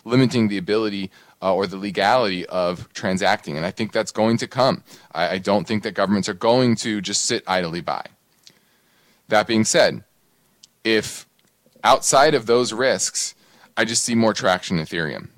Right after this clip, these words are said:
Uh, and back then, the market cap of Ethereum was three hundred billion, and Bitcoin was about a hundred billion.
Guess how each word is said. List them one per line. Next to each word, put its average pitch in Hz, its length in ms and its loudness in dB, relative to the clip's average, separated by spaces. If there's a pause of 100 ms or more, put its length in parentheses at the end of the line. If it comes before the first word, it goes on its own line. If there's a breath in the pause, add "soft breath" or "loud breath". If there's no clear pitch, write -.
Uh, 92 340 0
and 101 200 0
back 117 200 2
then, 147 380 2
the 107 300 -4
market 104 340 2
cap 98 260 -4
of 95 100 -8
Ethereum 139 340 0
was 92 180 -4 (160)
three 95 240 -4
hundred 123 280 -4 (720)
billion, 143 400 0 (800 soft breath)
and 110 380 4
Bitcoin 120 420 0
was 104 140 -4
about 92 240 0
a 90 40 -4
hundred 110 300 0
billion. 143 420 -2